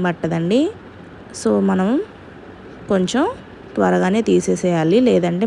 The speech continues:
మాడిపోతాయి అన్నమాట. శనగపిండి కదా, తక్కువ టైంలోనే మనకి త్వరగా ఫ్రై అయిపోద్ది. పైగా ఆయిల్ కూడా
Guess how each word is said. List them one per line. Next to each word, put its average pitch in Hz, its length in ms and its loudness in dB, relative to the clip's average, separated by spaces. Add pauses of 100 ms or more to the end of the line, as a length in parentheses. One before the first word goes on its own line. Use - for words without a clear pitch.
(120)
మాడిపోతాయి 170 580 0
అన్నమాట. 156 300 -2 (880)
శనగపిండి 185 580 2
కదా, 220 180 4 (800)
తక్కువ 190 240 0 (100)
టైంలోనే 180 460 0
మనకి 175 300 0
త్వరగా 185 380 2
ఫ్రై 180 220 2
అయిపోద్ది. 175 360 0 (140)
పైగా 196 300 2 (880)
ఆయిల్ 185 200 4 (100)
కూడా 202 120 4